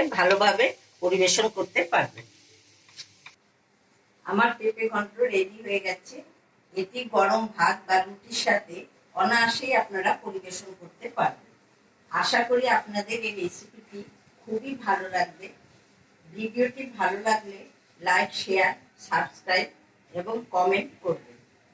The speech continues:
আমার ভিডিওগুলো আপনারা দেখেন, যারা দেখেন তাদের অসংখ্য ধন্যবাদ। আমার চ্যানেলে আপনি যদি নতুন বন্ধু হয়ে থাকেন, অবশ্যই চ্যানেলটিকে সাবস্ক্রাইব করবেন। নমস্কার,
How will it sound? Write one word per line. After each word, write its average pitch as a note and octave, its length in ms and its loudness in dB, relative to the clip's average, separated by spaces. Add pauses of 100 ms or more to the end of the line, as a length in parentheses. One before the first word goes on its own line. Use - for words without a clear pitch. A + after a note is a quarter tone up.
(240)
আমার G3 320 2
ভিডিওগুলো A3 880 -4 (560)
আপনারা G#3 520 2 (840)
দেখেন, G3 460 0 (220)
যারা - 280 4
দেখেন F#3+ 460 -2 (480)
তাদের F3+ 280 2 (180)
অসংখ্য A#3 540 -2
ধন্যবাদ। D#3+ 580 -10 (920)
আমার F3+ 360 4
চ্যানেলে B3 360 2
আপনি B3 280 0
যদি B3 280 -4
নতুন G#3+ 420 -8
বন্ধু A#3+ 260 -6
হয়ে G3+ 260 2
থাকেন, F3 420 -4 (320)
অবশ্যই A#3 520 0
চ্যানেলটিকে G3 680 -2 (340)
সাবস্ক্রাইব - 520 -2 (100)
করবেন। - 340 -20 (520)
নমস্কার, G3 560 -2